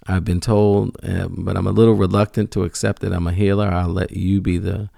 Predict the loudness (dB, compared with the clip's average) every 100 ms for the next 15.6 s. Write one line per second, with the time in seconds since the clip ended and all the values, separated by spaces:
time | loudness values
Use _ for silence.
0 | -20 -20 -20 -20 -20 -8 -6 0 0 0
1 | -2 -2 0 -2 -4 -6 -4 -4 -2 -2
2 | -4 -4 -2 -2 -2 -2 -2 -2 -2 -2
3 | -2 -4 -6 -4 -2 -2 -2 -2 -4 -6
4 | -12 -20 -20 -10 -4 -4 0 0 0 -2
5 | -4 -2 0 -2 -2 -2 -2 -4 -2 -4
6 | -2 0 2 2 -2 -6 -4 2 2 0
7 | -8 -20 0 4 6 8 6 4 2 0
8 | -2 0 2 2 2 0 -2 -4 -2 0
9 | 2 0 -2 -2 0 2 2 -2 -8 -20
10 | -20 -8 0 2 2 4 6 4 2 0
11 | 2 0 -4 -8 -20 -20 -6 -2 0 0
12 | 0 0 2 2 0 -8 -20 _ _ -6
13 | -2 0 -2 -4 -2 0 0 -2 -4 -6
14 | -6 -2 0 0 -2 0 0 0 -2 -2
15 | -4 -8 -8 -6 -6 -8